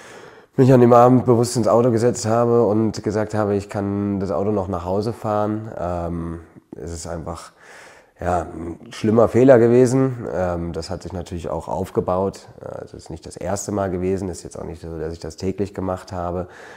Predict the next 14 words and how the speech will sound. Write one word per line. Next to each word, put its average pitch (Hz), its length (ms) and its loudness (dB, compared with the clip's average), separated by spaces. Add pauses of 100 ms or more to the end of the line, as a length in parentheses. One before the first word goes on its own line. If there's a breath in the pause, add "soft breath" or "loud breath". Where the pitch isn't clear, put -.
(220 loud breath)
Ähm, 82 420 -6
aber 87 320 -8
du 85 160 -8
hast 87 240 -10
dann 87 240 -6
einfach, 85 680 -8
ja, 92 220 -4
dir 85 140 -6
deine 80 260 -8
eigene 95 300 -2
Welt 113 140 0
geschafft. 104 360 -6
Du 90 60 -6
hast, - 260 -14